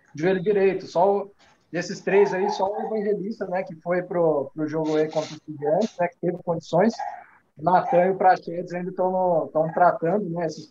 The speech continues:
problemas que tiveram. Então, por essa questão, acho que atrapalhou aí o Bragantino pra, pros jogos seguintes, né? Mas o resultado, falando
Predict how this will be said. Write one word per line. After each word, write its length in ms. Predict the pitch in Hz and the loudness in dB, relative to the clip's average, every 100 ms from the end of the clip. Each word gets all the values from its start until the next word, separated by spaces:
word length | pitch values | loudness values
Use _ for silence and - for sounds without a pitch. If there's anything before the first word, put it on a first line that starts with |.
| - | -2
problemas 360 | 156 156 165 | 0 2 0
que 80 | - | -4
tiveram. 460 | - 143 151 202 202 - _ _ _ - | -8 0 4 4 2 -14 _ _ _ 0
Então, 880 | 151 175 190 196 185 175 165 143 127 _ - - - | 4 6 8 6 4 0 -2 -4 -10 _ -14 -14 -4
por 120 | 175 | 4
essa 240 | 185 196 208 | 4 4 0
questão, 440 | 214 208 185 202 | 0 2 2 2
acho 160 | 208 220 | 2 0
que 60 | |
atrapalhou 580 | 214 220 214 240 202 208 | -4 -2 0 0 2 2
aí 140 | 202 | 0
o 80 | 196 | 0
Bragantino 640 | 170 185 196 165 180 185 170 - | -2 -2 -4 -8 -12 -14 -14 -4
pra, 280 | 175 165 160 | 2 2 0
pros 160 | 165 | -2
jogos 280 | 156 165 170 | 0 0 -4
seguintes, 460 | - _ 807 - - | -20 _ -12 -10 -10
né? 80 | - _ _ _ _ - | -10 _ _ _ _ -2
Mas 220 | 156 165 | 0 2
o 60 | 190 | 2
resultado, 800 | 185 180 - 175 180 190 180 165 | 0 -2 2 4 6 4 0 -8
falando 240 | 165 | -8